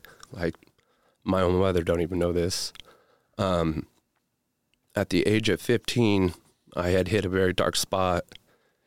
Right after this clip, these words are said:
and I became, like, extremely suicidal.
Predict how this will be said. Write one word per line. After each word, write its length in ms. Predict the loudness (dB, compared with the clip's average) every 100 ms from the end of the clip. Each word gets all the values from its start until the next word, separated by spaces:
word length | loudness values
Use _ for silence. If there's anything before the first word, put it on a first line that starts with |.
| _ -2
and 440 | 0 2 2 0 -4 -16 _ _ _ _ _ _ _ _ _ _ _ -4
I 120 | -2
became, 460 | -2 -2 0 0
like, 260 | 2 0 -2 -8
extremely 600 | -4 -2 0 0 0 0
suicidal. 680 | 0 0 0 0 0 -2 -4